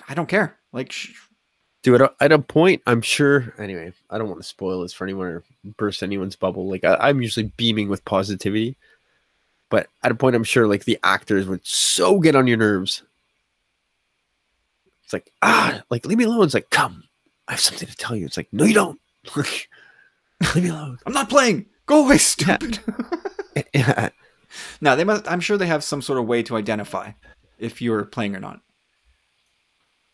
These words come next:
Speaker 1: They, they must. They, they can't, you can't, they can't get people to spend that much money and then
Speaker 2: Harass
Speaker 1: not
Speaker 2: them.
Speaker 1: know if they can hassle, who they're hassling.
Speaker 2: True.
Speaker 1: They must know.
Speaker 2: Yeah.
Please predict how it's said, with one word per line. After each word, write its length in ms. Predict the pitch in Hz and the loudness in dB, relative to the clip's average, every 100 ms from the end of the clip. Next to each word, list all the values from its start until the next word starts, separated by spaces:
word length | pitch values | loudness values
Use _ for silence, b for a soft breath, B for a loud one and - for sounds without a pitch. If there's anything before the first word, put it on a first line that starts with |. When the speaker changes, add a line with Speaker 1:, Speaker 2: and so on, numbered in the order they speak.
| _ _ _ _ _ - | _ _ _ _ _ -2
Speaker 1:
They, 160 | 143 | -2
they 280 | 123 131 123 | 0 0 0
must. 400 | 120 107 90 - | -2 -4 -6 -6
They, 100 | 120 | -6
they 240 | 117 139 | -6 -8
can't, 320 | 127 151 127 - _ _ _ _ - | -6 -4 -6 -6 _ _ _ _ -12
you 120 | 139 | -6
can't, 300 | 165 160 - | -2 -4 -6
they 100 | - | -10
can't 260 | 156 175 - - - | -6 -6 -6 -18 0
get 200 | 143 143 | 2 2
people 220 | 147 135 | -2 -6
to 80 | 120 | -10
spend 300 | - 135 131 | -4 -4 -4
that 120 | 127 | -4
much 200 | 131 120 | -4 -6
money 340 | 123 123 160 - _ _ _ | -4 -4 -6 -10 _ _ _
and 220 | - 143 120 | -6 -6 0
then 160 | 135 | 2
Speaker 2:
Harass 140 | 104 - | 2 2
Speaker 1:
not 180 | 131 - | 0 0
Speaker 2:
them. 60 | |
Speaker 1:
know 120 | 139 127 | 0 0
if 100 | - | 0
they 100 | 120 | -2
can 140 | 117 | -2
hassle, 380 | 117 110 - 127 | -4 -6 -6 -6
who 140 | 143 | -4
they're 100 | 120 | -2
hassling. 480 | 107 104 - - 120 _ _ _ _ _ _ _ _ _ | -2 -4 -6 -8 -18 _ _ _ _ _ _ _ _ _
Speaker 2:
True. 340 | - - - - | -8 -6 -4 -4
Speaker 1:
They 160 | - 131 | -2 -2
must 340 | 123 104 - | -2 -6 -8
know. 280 | 101 78 - _ _ _ _ _ _ - | -10 -12 -18 _ _ _ _ _ _ -12
Speaker 2:
Yeah. 380 | 82 - - | -10 -8 -10